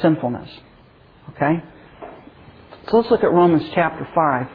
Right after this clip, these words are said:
Um, I'm trying to think where we wanna, let's pick up in verse twelve,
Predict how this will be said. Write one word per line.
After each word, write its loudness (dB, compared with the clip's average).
Um, 2
I'm -6
trying 2
to -16
think 0
where 2
we 2
wanna, 2
let's 2
pick 0
up 2
in 2
verse 2
twelve, 4